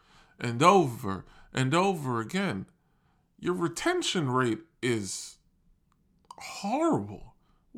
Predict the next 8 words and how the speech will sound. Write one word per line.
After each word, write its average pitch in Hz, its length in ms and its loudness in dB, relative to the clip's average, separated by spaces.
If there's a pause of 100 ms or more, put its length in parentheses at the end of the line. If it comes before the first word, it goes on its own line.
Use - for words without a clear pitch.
(120)
How 214 100 4
many, 339 320 -2
what's 220 420 -4
your 285 80 0
percentage 151 460 0
of 95 140 -8
keep? - 300 -8 (1000)
None? 220 460 2